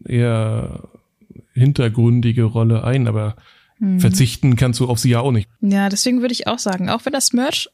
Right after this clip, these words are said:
Speaker 2: halt was komplett anderes erwarten lässt, würde ich sagen, ist Anna der Hauptcharakter und Elsa eher so Hauptcharakter zwei.
Speaker 1: Ja. Von Elsa geht halt keine Initiative aus.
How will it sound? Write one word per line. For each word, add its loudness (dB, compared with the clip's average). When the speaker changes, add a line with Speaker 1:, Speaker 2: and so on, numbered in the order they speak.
Speaker 2:
halt -6
was -6
komplett -4
anderes -2
erwarten -2
lässt, -4
würde -2
ich -2
sagen, -2
ist -8
Anna 0
der -2
Hauptcharakter -4
und -2
Elsa -2
eher -4
so -2
Hauptcharakter -4
zwei. -6
Speaker 1:
Ja. 0
Von 0
Elsa 0
geht 2
halt 0
keine 2
Initiative 0
aus. -8